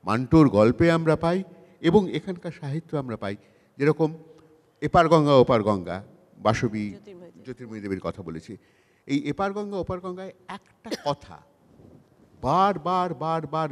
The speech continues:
Speaker 1: ঘুরে আসে, যেখানেই ভাষা তার শক্তি হারাচ্ছে হলোকস্টের সীমানায় এসে, সেখানেই সুতারা, সুতারা চোখ জলে ভরে এলো।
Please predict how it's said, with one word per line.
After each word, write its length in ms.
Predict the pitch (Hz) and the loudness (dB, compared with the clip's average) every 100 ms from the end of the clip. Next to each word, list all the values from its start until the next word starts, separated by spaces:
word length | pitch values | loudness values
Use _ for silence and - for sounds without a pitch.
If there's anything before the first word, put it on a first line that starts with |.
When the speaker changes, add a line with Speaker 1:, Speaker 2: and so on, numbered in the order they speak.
| 117 | -8
Speaker 1:
ঘুরে 200 | 131 123 | -10 -8
আসে, 320 | 87 85 - - _ _ _ | -8 -12 -20 -20 _ _ _
যেখানেই 440 | 107 123 180 185 185 | -10 -8 -4 -4 -4
ভাষা 540 | - 123 131 - 180 | -8 -14 -14 -12 -12
তার 200 | 175 156 | -8 -10
শক্তি 560 | 135 - 151 - - 170 | -10 -10 -12 -12 -12 -10
হারাচ্ছে 580 | 147 139 123 - 123 123 _ _ _ - | -6 -6 -8 -14 -14 -14 _ _ _ 2
হলোকস্টের 640 | 127 143 139 123 - 131 | 4 4 0 -10 -10 -12
সীমানায় 600 | 110 - 127 110 107 101 | -12 -14 -14 -10 -10 -10
এসে, 340 | 78 95 - 131 _ _ _ - | -12 -16 -16 -18 _ _ _ -8
সেখানেই 520 | 151 151 165 190 196 - - _ _ _ _ _ _ _ _ _ _ _ _ | -6 -2 0 0 -2 -12 -20 _ _ _ _ _ _ _ _ _ _ _ _
সুতারা, 580 | - - - 175 170 202 - _ _ _ _ _ _ _ - | -8 -4 -2 -2 -2 -8 -14 _ _ _ _ _ _ _ -6
সুতারা 420 | - 160 175 170 | -2 0 0 -2
চোখ 480 | - - 175 185 185 - - - _ _ _ _ - | -6 -4 4 4 2 -8 -20 -20 _ _ _ _ -2
জলে 320 | 123 120 117 107 | 2 2 2 -2
ভরে 280 | 107 95 82 | -4 -4 -12
এলো। 200 | 67 | -14